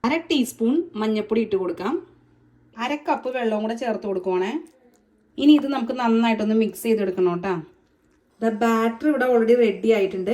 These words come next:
ഇതിൻ്റെ ഒരു കൺസിസ്റ്റൻസി എന്ന് പറയുന്നത് ദാ ഇതുപോലെയാണ് കേട്ടോ. നമ്മൾ നേരത്തെ റെഡിയാക്കി വെച്ച ആ ബോൾസ് ഉണ്ടല്ലോ, നമുക്ക് ബാറ്ററിലേക്ക് നല്ലോണം ഒന്ന് മുക്കിയെടുക്കാവേ.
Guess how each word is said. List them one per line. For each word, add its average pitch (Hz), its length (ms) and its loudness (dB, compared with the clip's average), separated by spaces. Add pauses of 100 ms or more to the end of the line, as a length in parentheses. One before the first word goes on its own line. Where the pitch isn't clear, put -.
ഇതിൻ്റെ 208 240 -4
ഒരു 226 120 -2
കൺസിസ്റ്റൻസി 202 640 -4
എന്ന് 220 160 -2
പറയുന്നത് 196 380 -4
ദാ 208 60 -4 (180)
ഇതുപോലെയാണ് 190 600 -2
കേട്ടോ. 175 220 -2 (560)
നമ്മൾ 214 160 -10 (100)
നേരത്തെ 214 360 -8 (100)
റെഡിയാക്കി 202 400 -4
വെച്ച 202 160 -6 (100)
ആ - 20 -6 (120)
ബോൾസ് 190 340 -2
ഉണ്ടല്ലോ, 165 300 -4 (400)
നമുക്ക് 185 280 -6 (180)
ബാറ്ററിലേക്ക് 180 500 -4
നല്ലോണം 170 260 0
ഒന്ന് 175 160 0
മുക്കിയെടുക്കാവേ. 170 680 -4